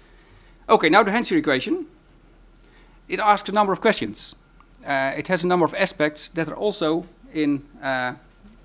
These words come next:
in this, uh, theory. It asks, for instance, about this first term, uh, where the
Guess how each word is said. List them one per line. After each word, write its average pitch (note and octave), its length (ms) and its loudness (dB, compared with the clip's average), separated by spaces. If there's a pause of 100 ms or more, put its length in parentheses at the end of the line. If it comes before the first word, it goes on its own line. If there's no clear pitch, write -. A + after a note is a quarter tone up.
(140)
in D3 100 0
this, G3+ 320 -4 (640)
uh, B2 180 -6
theory. A#2+ 460 -2 (320)
It D3+ 100 -10
asks, F3+ 260 0
for - 120 -6
instance, D3+ 340 -2
about C#3+ 340 0
this B2 120 -10
first A3 300 -2
term, D3+ 280 -4 (400)
uh, C#3+ 320 2
where D#3+ 300 4
the C#3+ 320 -2